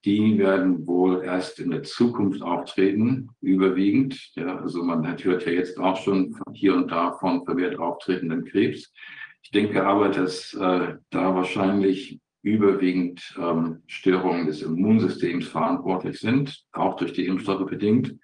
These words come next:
und dass diese durch Rekombinationsereignisse,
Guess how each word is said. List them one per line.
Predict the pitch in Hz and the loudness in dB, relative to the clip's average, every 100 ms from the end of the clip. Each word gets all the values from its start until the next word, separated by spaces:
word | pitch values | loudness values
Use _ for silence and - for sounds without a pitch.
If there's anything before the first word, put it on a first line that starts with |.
| - - - - | -20 -18 -8 -2
und | 87 | 0
dass | 82 - - | 0 -4 -2
diese | 95 110 107 104 98 98 - _ _ - | 2 4 6 4 4 0 -10 _ _ -2
durch | 90 85 - 78 | 0 0 -2 -4
Rekombinationsereignisse, | 76 101 131 123 107 95 92 - 98 98 95 90 87 87 92 85 95 95 92 90 | 2 2 4 4 4 4 2 4 4 4 0 -2 -2 0 0 0 2 2 0 -4